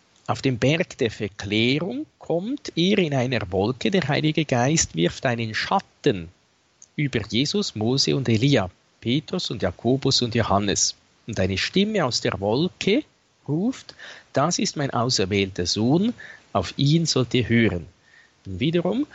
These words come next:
der Sohn ist da, der Vater, dessen Stimme, äh, die Apostel hören,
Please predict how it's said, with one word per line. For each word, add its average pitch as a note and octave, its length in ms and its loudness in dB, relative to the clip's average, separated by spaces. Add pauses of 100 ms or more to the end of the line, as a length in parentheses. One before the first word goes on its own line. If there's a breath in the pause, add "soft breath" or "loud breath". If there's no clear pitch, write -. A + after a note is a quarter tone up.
(360 loud breath)
der F#2+ 80 2
Sohn A2+ 320 2
ist D3+ 220 0
da, F3+ 260 2 (380)
der G2 80 0
Vater, G#2 520 0 (300)
dessen F#2 240 -8
Stimme, G3+ 400 0 (320 soft breath)
äh, C3+ 240 -2
die C3 140 0
Apostel D#3+ 500 0
hören, D#3 420 2